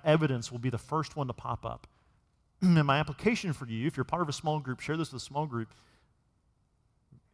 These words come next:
If you have a good friend or a spouse, somebody that you can share this with, "Hey, I, I want you to know in my life, I think this is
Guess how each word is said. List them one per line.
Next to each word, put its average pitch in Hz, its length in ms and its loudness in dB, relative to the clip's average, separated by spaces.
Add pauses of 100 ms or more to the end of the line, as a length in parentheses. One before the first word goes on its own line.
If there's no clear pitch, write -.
(160)
If 135 480 -16
you 156 80 2
have 147 100 4
a 139 40 -2
good 165 180 4
friend 170 500 2
or 120 120 0
a - 20 -4
spouse, 156 380 2
somebody 165 180 0
that 147 80 -8
you 135 60 -10
can 135 100 -8
share 170 360 0
this 123 260 -6
with, 98 360 -14 (1200)
"Hey, 139 80 2
I, 131 80 6
I 135 140 0
want 156 240 0
you 180 60 -4
to 151 60 -2
know 165 200 4
in 147 60 0
my 147 100 4
life, 151 320 4
I 135 80 2
think 135 280 0
this 175 220 0
is 151 260 -6